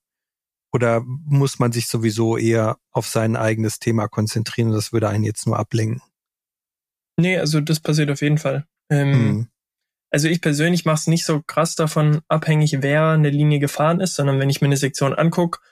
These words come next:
Speaker 2: und es kommen, weiß ich, zehn, zwölf Leute vorbei, ähm, während ich da eben stehe und mir das anschaue, dann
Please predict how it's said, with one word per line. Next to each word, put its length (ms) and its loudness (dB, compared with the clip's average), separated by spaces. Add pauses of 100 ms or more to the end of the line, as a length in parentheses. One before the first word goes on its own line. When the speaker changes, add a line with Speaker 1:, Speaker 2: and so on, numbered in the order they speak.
(260)
Speaker 2:
und 380 0
es 180 -4
kommen, 600 0 (480)
weiß 160 2
ich, 140 0
zehn, 420 0
zwölf 300 -2
Leute 220 0
vorbei, 460 2 (680)
ähm, 240 4
während 220 2
ich 120 -4
da 80 0
eben 180 0
stehe 260 0
und 60 4
mir 80 0
das 200 -4
anschaue, 420 2
dann 580 0